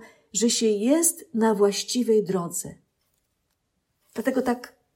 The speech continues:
ważna jest prośba psalmisty, która może się stać również naszą gorącą prośbą. „Naucz nas,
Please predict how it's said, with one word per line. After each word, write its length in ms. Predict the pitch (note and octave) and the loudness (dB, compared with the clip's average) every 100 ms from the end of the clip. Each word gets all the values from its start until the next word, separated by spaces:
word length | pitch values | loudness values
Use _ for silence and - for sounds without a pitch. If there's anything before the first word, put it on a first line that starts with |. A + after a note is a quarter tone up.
| - | -14
ważna 440 | G#3 A3+ A#3+ G#3+ E3 | 0 2 2 -2 -4
jest 260 | F#3 - | -6 -4
prośba 360 | - G3 G3 F#3+ | 2 2 2 -2
psalmisty, 960 | - G#3+ F#3+ G3+ G#3 - - A#3+ B3+ - _ _ _ _ _ _ | 0 -2 0 0 0 0 0 -2 -4 -14 _ _ _ _ _ _
która 240 | - F#3+ D#3+ | -4 -2 2
może 300 | G3 G#3 G#3 | 2 2 2
się 120 | G3+ F3+ | -2 -6
stać 440 | - - G#3 G#3+ - _ _ | -6 -2 -2 -4 -16 _ _
również 600 | - G#3 G#3 G#3+ - - | 8 8 8 0 0 -8
naszą 520 | G3 A#3+ D4 - E3 - - _ _ _ _ | 0 2 2 0 -6 -10 -20 _ _ _ _
gorącą 680 | G#3 G3+ G3 G3 G3 - F#3 | 6 6 6 2 0 -4 -4
prośbą. 600 | F#3 F#3 F3+ F#3 E3+ E3+ - - - - _ _ _ _ _ - | -4 -4 -4 -6 -10 -12 -16 -20 -20 -20 _ _ _ _ _ -6
„Naucz 840 | G3 C4 E4 - F#3 F#3 - - | 4 6 6 2 -8 -8 -8 -4
nas, 520 | F3+ G#3 G#3 - - | 0 0 2 0 0